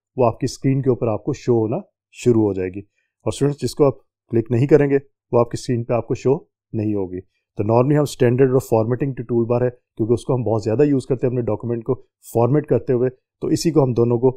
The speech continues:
अपनी स्क्रीन पे जो, जो क्लिक करके ओपन करते हैं ताकि हम इसको फौरी तौर पे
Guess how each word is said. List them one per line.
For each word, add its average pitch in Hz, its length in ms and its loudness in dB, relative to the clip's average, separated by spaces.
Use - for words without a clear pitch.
अपनी 117 160 -4
स्क्रीन 120 320 -4
पे 123 100 0
जो, 120 220 0
जो 101 120 -4
क्लिक 123 280 0
करके 123 260 0
ओपन 143 220 -2
करते 135 260 2
हैं 135 80 -4
ताकि - 460 -6
हम 123 100 -2
इसको 123 180 -4
फौरी 120 300 0
तौर 117 260 -2
पे 175 100 -6